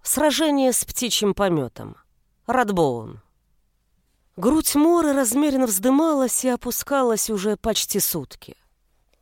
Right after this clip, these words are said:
Ведьма теней не просыпалась, даже чтобы сходить в туалет или глотнуть воды. Я то и дело щупал её тёплое тело и прислушивался к дыханию,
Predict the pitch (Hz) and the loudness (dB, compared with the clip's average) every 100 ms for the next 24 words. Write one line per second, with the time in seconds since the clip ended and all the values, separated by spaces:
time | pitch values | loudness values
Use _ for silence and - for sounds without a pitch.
0 | _ 185 285 247 285 269 262 269 311 247 | _ -2 0 2 2 2 2 2 4 2
1 | 220 220 - 247 320 311 220 151 143 208 | 2 0 -2 0 0 0 0 -2 -2 -4
2 | 208 - 262 226 - 208 214 226 - 175 | -4 -6 -4 -4 -4 -2 -4 -4 -8 -4
3 | 180 185 254 254 - _ _ - 269 220 | -2 0 0 0 -6 _ _ -10 -2 -2
4 | 185 185 180 180 - 165 160 131 120 - | 2 0 0 -4 -4 -4 -4 -6 -14 -16
5 | _ _ _ _ _ _ _ - 302 294 | _ _ _ _ _ _ _ -4 -2 0
6 | 294 277 226 311 247 - - 311 226 185 | 0 0 2 2 2 0 0 -2 0 0
7 | 160 160 - 190 160 156 151 - 285 269 | 2 0 -2 -4 -4 -6 -6 -6 -2 0
8 | 208 143 _ _ - 294 - 220 - 220 | 0 -4 _ _ -12 -8 -2 -2 0 -2
9 | - 160 160 - 165 175 - 285 262 190 | -2 -4 -4 -4 -4 -4 -2 -2 0 0
10 | 143 | -2